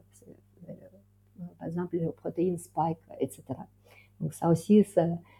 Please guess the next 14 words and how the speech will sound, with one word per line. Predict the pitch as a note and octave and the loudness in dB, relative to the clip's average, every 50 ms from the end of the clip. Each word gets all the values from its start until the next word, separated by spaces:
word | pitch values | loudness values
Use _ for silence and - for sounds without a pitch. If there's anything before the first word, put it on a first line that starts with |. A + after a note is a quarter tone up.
| _ _ - | _ _ -8
ça | - - D#3 D3+ | 0 2 2 2
crée | - - - F#3 F3+ F#3 F#3 F3 | 0 -2 0 2 4 4 6 6
aussi | D#3+ D#3 D3+ - - F3 | 6 6 4 4 4 6
des | E3 E3 D#3+ | 8 8 8
débats. | D#3+ E3+ D#3+ D#3 F3+ F#3+ C4 | 8 8 10 10 12 12 12
Et | G#3 | 10
je | G3+ | 8
sais | E3 - G#3 - | 6 4 4 6
qu'il | - D#3+ D#3+ D#3+ | 6 6 6 6
y | F3 F#3 | 4 2
a | F#3+ F3 | 2 2
des | D3+ D#3+ D#3 D3+ D3+ D3+ D3+ - - | 2 2 4 4 4 2 2 0 -2
biologistes | D3 D3 E3+ F3 F3+ F3+ F3 E3+ F#3+ F#3+ F#3+ - - - F#3 D#3 D3+ | -4 -2 0 0 2 2 4 4 4 4 2 0 -8 -6 -4 0 2
russes | F3+ F#3+ F#3 - - - | 2 2 2 -2 -6 -6